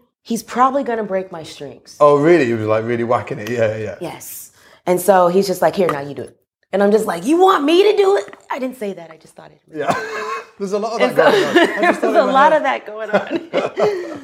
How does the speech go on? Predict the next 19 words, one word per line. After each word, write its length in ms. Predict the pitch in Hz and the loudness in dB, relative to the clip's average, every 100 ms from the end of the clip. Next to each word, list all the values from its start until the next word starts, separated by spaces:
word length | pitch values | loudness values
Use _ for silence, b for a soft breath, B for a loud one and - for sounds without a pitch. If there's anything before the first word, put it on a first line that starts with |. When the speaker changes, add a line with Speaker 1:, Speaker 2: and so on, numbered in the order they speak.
| 233 | -18
Speaker 2:
<laughs> 160 | 202 | 0
Speaker 1:
And 240 | 233 269 233 | 2 2 2
so 160 | 254 | 2
I 180 | 233 233 | 4 4
played 320 | 233 220 208 208 | 2 0 2 2
it, 100 | 202 | 4
and 140 | 185 | 4
then 160 | 180 180 | 2 0
we 160 | 202 | 0
literally, 720 | 196 202 202 202 196 190 - - | 4 4 4 4 2 -2 -6 -4
I 100 | 175 | -2
think 200 | 202 180 | -2 -6
we 120 | 175 | -6
played 320 | 175 185 165 | -4 -2 -2
that 200 | 165 156 | -2 -6
one 240 | 151 156 170 | -6 -10 -10
song 500 | - 151 131 123 - _ _ _ _ _ | -8 -10 -10 -16 -20 _ _ _ _ _
for, 160 | - 151 | -10 -8
like, 380 | 139 131 - | -6 -10 -16